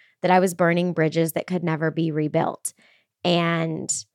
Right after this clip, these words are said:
I'm sure she said a million other things. I'm sure she said, "I love you," and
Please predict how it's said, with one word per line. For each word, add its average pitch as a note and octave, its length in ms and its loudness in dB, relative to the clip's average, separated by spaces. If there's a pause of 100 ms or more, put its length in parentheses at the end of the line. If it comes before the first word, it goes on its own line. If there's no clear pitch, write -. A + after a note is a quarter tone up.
(500)
I'm B3 140 8
sure C#4 160 6
she A3+ 140 2
said A3 180 8
a G#3 80 6
million B3 560 10
other F3 240 6
things. E3 280 -2
I'm F#3 160 0
sure G3+ 180 2
she G#3 120 0
said, F#3 160 4
"I F#3 200 8
love A3 320 8
you," E3+ 380 2
and F3 340 0